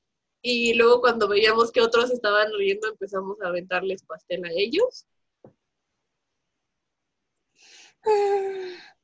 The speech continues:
Speaker 2: cosas que no deberíamos estar recordando, pero pues ya que.
Speaker 1: <laughs>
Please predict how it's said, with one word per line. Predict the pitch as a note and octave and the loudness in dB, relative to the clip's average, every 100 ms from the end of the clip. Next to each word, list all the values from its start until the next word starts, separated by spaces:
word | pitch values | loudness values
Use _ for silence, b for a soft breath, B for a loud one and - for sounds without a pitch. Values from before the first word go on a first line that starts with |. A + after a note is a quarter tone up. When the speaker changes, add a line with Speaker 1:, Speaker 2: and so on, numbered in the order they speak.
| _ _ - | _ _ -8
Speaker 2:
cosas | C#4+ C4+ D4+ | -6 -4 -4
que | - | -4
no | A#3 | -4
deberíamos | A#3 A#3 G#3+ G#3+ A3+ | -2 -2 -4 -6 -8
estar | G#3+ - G#3+ | -14 -12 -10
recordando, | A3 G#3+ G3+ G#3 G3+ A3 | -8 -10 -12 -10 -10 -10
pero | - G3 | -14 -18
pues | - F3+ | -12 -10
ya | F#3+ F#3+ | -10 -14
que. | G3 - _ _ _ _ _ _ _ | -16 -18 _ _ _ _ _ _ _
Speaker 1:
<laughs> | - - - _ _ _ - B4+ - | -4 -4 -8 _ _ _ 2 2 0